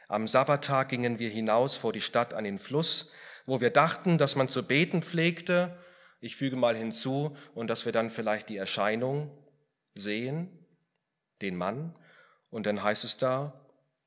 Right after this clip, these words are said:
„Und redeten mit den Frauen, die dort zusammenkamen.“ Erst die Erscheinung im Traum, ein Mann, und jetzt auf einmal eine Gruppe von Frauen,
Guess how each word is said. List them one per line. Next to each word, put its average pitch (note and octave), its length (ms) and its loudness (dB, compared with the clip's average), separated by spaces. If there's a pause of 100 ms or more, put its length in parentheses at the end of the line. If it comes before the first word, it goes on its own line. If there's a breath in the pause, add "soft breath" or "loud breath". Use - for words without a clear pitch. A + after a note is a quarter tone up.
(580)
„Und A#2+ 160 -6
redeten C#3 520 0
mit A#2+ 120 -2
den G#2 160 -2
Frauen, A2 480 0
die A2+ 100 -8
dort A2+ 440 -4 (320)
zusammenkamen.“ E2+ 920 -10 (1300)
Erst D#3 580 2
die D3+ 60 -4
Erscheinung D#3 680 2 (260 loud breath)
im B2+ 220 0
Traum, C#3 460 6
ein A#2 260 6
Mann, D3 480 4 (220 loud breath)
und C3 180 2
jetzt D#3 260 4
auf B2 200 0
einmal C3+ 340 4
eine C#3 140 0
Gruppe E3 200 -2
von F#3 200 -4
Frauen, D3+ 320 -4